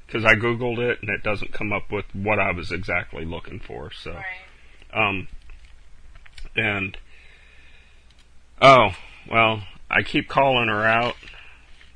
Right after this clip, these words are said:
Speaker 1: all the time, and
Speaker 2: Oh, yeah?
Speaker 1: and I found a funny post today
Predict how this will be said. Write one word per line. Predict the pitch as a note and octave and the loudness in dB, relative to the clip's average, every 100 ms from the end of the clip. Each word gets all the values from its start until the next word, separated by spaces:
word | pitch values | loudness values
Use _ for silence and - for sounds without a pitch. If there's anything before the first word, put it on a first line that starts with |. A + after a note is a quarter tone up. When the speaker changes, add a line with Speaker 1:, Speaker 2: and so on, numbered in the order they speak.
| - - - | -20 -20 -10
Speaker 1:
all | - A2 | -6 -4
the | A2 | -6
time, | - A#2 A2+ A2+ - | -4 -4 -4 -8 -6
and | G2+ G2 | -4 -2
Speaker 2:
Oh, | |
yeah? | G#3 A2+ - - - | -2 -6 -10 -12 0
Speaker 1:
and | G2+ | 2
I | G2 | 2
found | - G#2+ A2 | 0 -2 -2
a | |
funny | - G#2 A2+ B2+ | -2 -2 -2 -2
post | - B2+ B2+ - | 0 -2 -2 -8
today | - B2 A#2 A2 | -6 -2 0 0